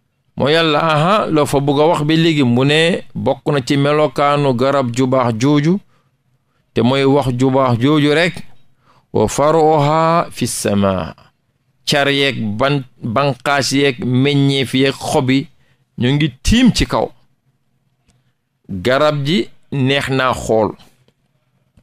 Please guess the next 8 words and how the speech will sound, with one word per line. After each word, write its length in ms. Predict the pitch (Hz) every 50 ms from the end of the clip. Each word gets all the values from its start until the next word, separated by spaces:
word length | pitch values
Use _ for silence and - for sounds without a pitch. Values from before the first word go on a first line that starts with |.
| _ _ _ _ _ _ _ _ _ _ _ _ _ _ _ _ _ _ -
Garab 480 | - 92 98 120 131 151 160 160 151 143 143
ji 200 | 151 180 208 - - - -
neex 640 | 123 120 117 117 120 127 131 139 147 151 147 -
naa 280 | 143 139 139 139 139 139
bëgg, 340 | 127 120 123 147 147 135 123 120 - - - -
neex 260 | - 120 120 127 117 117
naa 200 | 123 120 120 120
jëmbët. 380 | 110 107 117 147 160 165 190 185